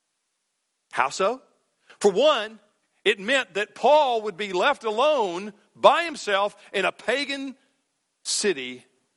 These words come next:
of Athens. You know, the scriptures tell us that a strand of two cords is not easily broken. In other words, it's better to have more than one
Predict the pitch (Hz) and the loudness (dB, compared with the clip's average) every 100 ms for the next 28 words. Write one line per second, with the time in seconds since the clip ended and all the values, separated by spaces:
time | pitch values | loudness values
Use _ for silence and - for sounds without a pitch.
0 | _ _ _ _ 113 113 110 110 - - | _ _ _ _ -8 -6 -8 -10 -20 -12
1 | - - - _ _ _ _ _ _ _ | -6 -6 -8 _ _ _ _ _ _ _
2 | _ _ _ _ _ _ _ _ - 147 | _ _ _ _ _ _ _ _ -8 -6
3 | 139 - 139 - 151 - 175 147 117 - | -4 -4 -4 -6 -10 -6 -6 -6 -10 -12
4 | - _ _ _ _ - 123 123 - 143 | -14 _ _ _ _ -6 -6 -6 -8 -8
5 | 151 147 143 - 117 - - 156 - 151 | -8 -10 -10 -10 -12 -12 -12 -10 -6 -6
6 | 131 110 - 110 113 117 123 117 110 98 | -6 -8 -12 -10 -10 -10 -12 -10 -10 -8
7 | 117 123 98 90 _ _ _ _ _ _ | -8 -10 -18 -20 _ _ _ _ _ _
8 | - 190 185 190 - 226 254 247 226 - | -2 -2 -2 -6 0 0 2 -2 -4 -12
9 | - - 190 165 - - 208 220 208 _ | -20 -2 -2 -2 -8 -2 2 0 -2 _
10 | _ _ 160 269 302 285 277 294 285 277 | _ _ -2 2 2 0 0 4 4 2
11 | 175 | -2